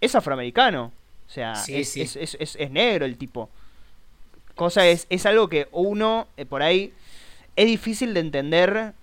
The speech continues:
Speaker 1: Eh, en realidad es fácil de entender hoy, ¿no? Pero en su momento era difícil de, como de,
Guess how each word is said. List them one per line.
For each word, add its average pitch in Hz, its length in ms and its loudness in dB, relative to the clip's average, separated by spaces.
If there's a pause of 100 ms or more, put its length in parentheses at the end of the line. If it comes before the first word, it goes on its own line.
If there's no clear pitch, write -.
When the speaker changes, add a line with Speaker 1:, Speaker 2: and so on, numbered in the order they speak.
Speaker 1:
Eh, 117 440 -8 (320)
en 190 60 -2
realidad 285 220 2
es - 60 -6
fácil 156 280 0
de 135 60 -6
entender 127 360 -6
hoy, 120 100 -10
¿no? 156 160 -6
Pero 147 160 -6
en 131 60 -6
su - 120 -10
momento 208 500 2
era 220 120 6
difícil 214 420 0
de, 156 140 0
como 135 240 -6
de, 120 440 -2